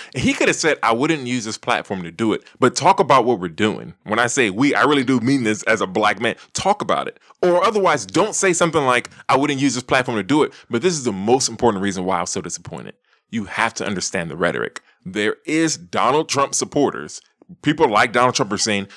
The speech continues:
"The guy, these guys are killing football." That's out there. That rhetoric is out there because of you taking a knee, talking about real social issues because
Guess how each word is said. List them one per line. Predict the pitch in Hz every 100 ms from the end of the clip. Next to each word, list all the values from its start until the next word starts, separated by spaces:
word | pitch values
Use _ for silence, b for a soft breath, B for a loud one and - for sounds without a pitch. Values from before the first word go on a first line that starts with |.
| B
"The | 92 139 156
guy, | 139 113
these | 85 127 156
guys | 104 120 123 104
are |
killing | - 123 92
football." | 127 - - - _ _
That's | 123 170 -
out | 110 -
there. | 64 - _ _ -
That | 135 107
rhetoric | 104 143 135 113
is | 92
out | 107 113
there | 95 90 B -
because | 113 - 151 139
of | 107
you | 123
taking | - 131 120
a |
knee, | 107 117
talking | 107 127 120
about | 107 95
real | 82 90 110 135 156 170 b
social | - - 127 117 120 98
issues | 127 - 113
because | - - 101